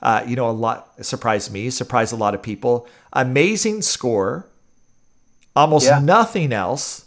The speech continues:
Speaker 1: that you can point to
Speaker 2: Yeah.
Speaker 1: on the stat sheet right now. Undersized for his position, not an elite athlete, but can really score the basketball. How comfortable are you,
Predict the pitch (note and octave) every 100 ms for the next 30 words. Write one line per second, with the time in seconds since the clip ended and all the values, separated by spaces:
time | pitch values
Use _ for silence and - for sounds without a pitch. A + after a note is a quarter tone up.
0 | - C3 B2+ C3 B2 - C#3 B2+ - C#3
1 | C3 C3 C3 C3 A2+ - B2+ B2+ - C3+
2 | A2 A#2 G#2 G2 A2 G#2+ A2 A2+ D#3 A#3+
3 | B3+ - D#3+ B2 A#2 A2+ - A#2 A2 -
4 | G#2 G2+ F#2+ - G#2 A#2 - - - A#2+
5 | C#3+ G3 G#3 F#3 E3 C#3+ C#3+ A#2 A2 G#2+
6 | G#2+ A2 A2+ - _ _ _ - D#3 D3+
7 | C#3 D#3+ F#3 F#3 E3 - C3 D3 B2 G2
8 | A2 A#2+ - B2+ G#2+ G2+ C3+ F3 F#3+ -
9 | D#3 D3+ D3 B2 C3 B2 - A#2+ A2+ A2
10 | B2 A#2 A2 G#2